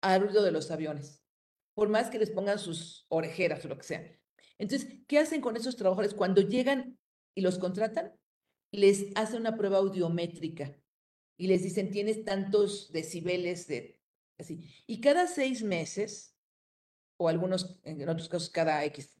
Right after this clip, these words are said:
cuatro meses, tres meses, el tiempo que sea, vamos a empezar cada seis meses, les hacen otra prueba audiométrica. Y ahí se nota cómo va disminuyendo su capacidad auditiva. Por supuesto, le están dañando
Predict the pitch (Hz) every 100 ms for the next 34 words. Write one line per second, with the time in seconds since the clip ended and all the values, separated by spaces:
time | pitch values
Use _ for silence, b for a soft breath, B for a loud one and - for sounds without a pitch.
0 | _ - 151 143 160 175 151 151 170 170
1 | 156 - 190 190 170 170 - - - 214
2 | 220 202 233 233 226 196 202 196 190 214
3 | 208 208 208 202 202 196 196 196 170 -
4 | - b b 190 247 285 - 277 247 277
5 | 285 277 185 - - _ _ _ _ -
6 | 220 220 202 202 214 208 190 175 175 180
7 | 190 190 156 - - 151 165 170 160 165
8 | 196 156 - _ _ _ _ _ _ _
9 | _ _ _ _ _ 214 220 233 - 339
10 | 415 - 190 185 185 262 277 262 226 226
11 | 262 302 294 214 214 220